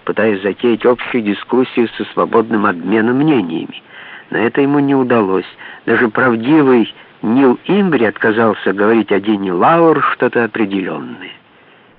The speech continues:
Вдруг Вульф повернулся ко мне.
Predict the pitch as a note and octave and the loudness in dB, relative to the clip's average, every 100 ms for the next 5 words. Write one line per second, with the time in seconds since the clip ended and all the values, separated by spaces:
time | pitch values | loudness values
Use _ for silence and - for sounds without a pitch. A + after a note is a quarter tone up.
0 | _ _ _ _ _ _ _ _ _ _ | _ _ _ _ _ _ _ _ _ _
1 | _ _ _ _ - - E2+ B2 B2+ - | _ _ _ _ -18 -12 -2 0 0 -2
2 | G2 G#2 D3 D3 - - - B2 A2 G#2 | -2 2 2 0 -6 -10 -4 0 0 0
3 | A2 B2 - A2 - G2+ F#2 F2+ | 0 -2 -4 -4 -4 -4 -6 -10